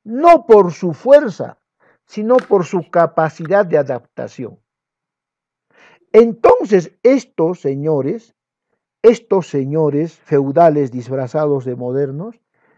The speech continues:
lo distorsionan la teoría de Darwin y dicen, "Ah, no, Darwin dice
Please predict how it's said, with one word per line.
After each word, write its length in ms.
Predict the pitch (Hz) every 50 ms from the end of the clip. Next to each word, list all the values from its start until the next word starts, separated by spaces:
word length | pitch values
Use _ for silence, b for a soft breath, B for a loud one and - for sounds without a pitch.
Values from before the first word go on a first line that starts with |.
| _ _ _ _ _ _ _ _ _ _ _ _ -
lo 200 | 170 202 214 202
distorsionan 1160 | 175 220 220 180 - _ - 220 220 214 214 196 175 262 285 294 294 285 254 226 196 180 170
la 180 | 160 156 151
teoría 300 | - 156 160 165 180 180
de 100 | 165 160
Darwin 320 | 156 175 180 185 190 175 170
y 60 | 185
dicen, 380 | 185 220 185 190 185 180 - _ _ -
"Ah, 180 | 214 247 240
no, 400 | 208 185 220 233 208 160 131 127 143
Darwin 520 | 147 165 208 233 240 240 240 220 190 170
dice 420 | 175 185 165 117 - 123 135 147